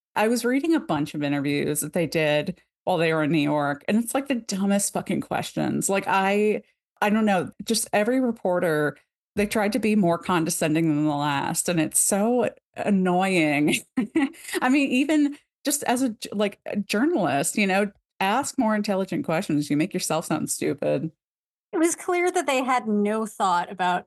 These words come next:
Speaker 2: what this group was other than some kind of teenage phenomenon, and they wanted to be as silly as possible about it, which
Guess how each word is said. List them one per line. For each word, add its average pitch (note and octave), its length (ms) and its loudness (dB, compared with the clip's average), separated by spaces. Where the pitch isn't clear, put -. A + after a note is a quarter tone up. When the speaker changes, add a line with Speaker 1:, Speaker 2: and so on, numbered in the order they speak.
Speaker 2:
what G3 240 0
this G3+ 200 0
group G#3 300 -2
was F#3+ 420 0
other G3 240 0
than F#3+ 220 0
some G3 220 0
kind G3 180 0
of F#3 80 -2
teenage G3+ 460 -2
phenomenon, F#3 600 0
and F3+ 120 -2
they F3 80 0
wanted F3+ 300 0
to G#3 100 -2
be F3 360 0
as A3+ 220 2
silly A#3 340 0
as G3+ 160 0
possible G3 520 -2
about E3 260 0
it, A#3+ 80 -2
which - 240 -2